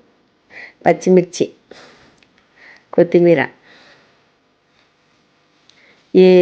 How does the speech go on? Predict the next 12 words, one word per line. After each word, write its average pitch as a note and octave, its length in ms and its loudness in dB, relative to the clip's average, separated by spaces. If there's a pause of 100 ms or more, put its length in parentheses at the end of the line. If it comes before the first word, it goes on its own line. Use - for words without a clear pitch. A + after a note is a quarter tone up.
(160)
దీంట్లో F3+ 380 0
కావాల్సిన E3+ 440 0
పదార్థాలు. D3 520 0 (960)
వేడి F#3+ 280 4
నీళ్ళు, F3+ 260 2 (160)
వేడి F3+ 320 2
నీళ్ళు, F#3+ 380 0 (160)
వెండి F3 220 0
రొయ్యలు F#3 280 0
వేస్తున్నానండి. E3+ 680 -2 (560)
డస్ట్ F#3+ 280 -2
అది F3+ 140 0